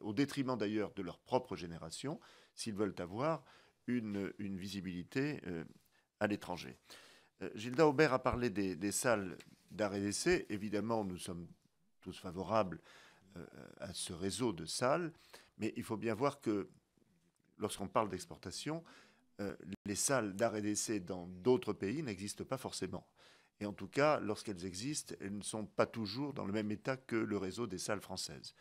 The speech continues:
On a vu ça en Italie en particulier. En dehors aujourd'hui des quelques grands groupes de multiplex,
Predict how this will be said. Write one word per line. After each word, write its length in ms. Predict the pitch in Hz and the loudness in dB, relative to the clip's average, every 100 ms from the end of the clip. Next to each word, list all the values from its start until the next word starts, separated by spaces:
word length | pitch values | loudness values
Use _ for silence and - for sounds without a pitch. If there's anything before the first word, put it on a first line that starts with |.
| - _ - | -20 _ -18
On 100 | 87 | -16
a 60 | |
vu 100 | 80 | -14
ça 160 | 85 110 | -10 -8
en 80 | 95 | -6
Italie 340 | 82 85 95 | -8 -8 -6
en 60 | 90 | -4
particulier. 760 | 87 80 87 82 82 117 156 160 - - - - - | -6 -10 -14 -8 0 2 0 -4 -18 -20 -20 -18 -8
En 100 | 95 | -4
dehors 280 | 101 110 | 2 2
aujourd'hui 360 | 92 87 95 113 | 0 -6 -8 -6
des 120 | 90 | -6
quelques 340 | - 104 - 85 | -4 -4 -4 -6
grands 300 | 82 117 104 | 0 0 0
groupes 340 | 98 123 101 | -2 -2 -2
de 80 | 101 | -6
multiplex, 760 | 90 85 87 - 131 156 - | -8 -12 -14 -2 0 0 -4